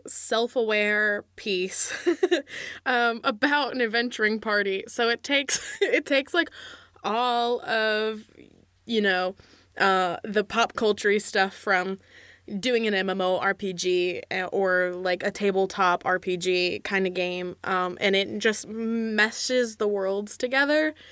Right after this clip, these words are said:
and breaks the fourth wall, has a lot of fun with, like, messing with that script, um, with the stereotypes that go along with it. Uh, the characters are very self-aware. There's a narrator who's incredibly aware of, like,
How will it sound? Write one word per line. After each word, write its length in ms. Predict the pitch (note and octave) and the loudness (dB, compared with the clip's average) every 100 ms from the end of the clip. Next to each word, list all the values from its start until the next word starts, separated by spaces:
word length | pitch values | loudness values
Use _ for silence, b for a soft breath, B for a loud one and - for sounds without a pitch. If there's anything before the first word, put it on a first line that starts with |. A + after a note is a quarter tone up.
| B B B B | B B B B
and 560 | - G#3 G3+ G3 G3 G3 _ _ _ _ _ _ - - | 0 4 4 4 0 -4 _ _ _ _ _ _ -20 -6
breaks 320 | C#4 C#4 A#3+ | 0 0 0
the 100 | - | -2
fourth 400 | A3+ A#3+ A3+ - | 2 2 2 0
wall, 400 | G#3 G3+ G3+ G3+ G3+ | 2 4 4 4 2
has 240 | A#3+ B3 | 0 2
a 40 | |
lot 200 | C#4 C4+ | 4 4
of 80 | A#3+ | 2
fun 360 | - G3+ G3 G3+ | 2 2 2 0
with, 160 | F#3+ G3+ | -2 0
like, 120 | F#3+ | 0
messing 420 | F#3+ G3 - F#3 | 0 0 0 -2
with 160 | F#3 F#3+ | 0 0
that 200 | F#3+ - | -2 -2
script, 540 | - F#3 F3 F3+ - B B B B B - | -2 2 2 2 -10 B B B B B -2
um, 440 | F3 F3 E3+ F3+ | 2 2 0 -2
with 120 | F#3+ | -2
the 80 | G3+ | 0
stereotypes 800 | G3 - G3+ G3 G3 - F#3 F#3+ | 0 2 4 4 2 2 0 0
that 160 | G3+ F#3+ | 0 2
go 160 | F#3+ | 2
along 300 | F#3 F3+ F3+ | 4 2 0
with 240 | F#3 F3+ - | -4 -6 -2
it. 360 | F3+ F3+ F3+ - - | 2 2 0 -4 -2
Uh, 200 | F#3 - | 0 0
the 120 | A3 | -2
characters 480 | G#3+ A3 G#3+ G#3+ A3 | -2 0 0 0 0
are 60 | |
very 180 | G#3 G3+ | 2 0
self-aware. 760 | G#3+ A3 G#3 G3+ G3 F#3+ F#3+ G3 b b b b - | 0 -4 -2 -2 0 2 0 -2 b b b b -4
There's 240 | G#3+ G#3+ | -2 0
a 60 | G#3+ | -2
narrator 840 | F#3 F3+ F#3+ G#3+ G#3 G#3+ G#3+ G#3 | -2 0 2 2 2 2 2 2
who's 200 | G#3 G#3 | 0 0
incredibly 600 | G3 G#3 - G#3 G#3+ G#3+ | -2 -4 -2 0 2 2
aware 440 | G#3 G#3+ A3 G#3+ A3 | 0 0 2 2 0
of, 140 | G#3 | 0
like, 180 | G3 G3+ | -2 -2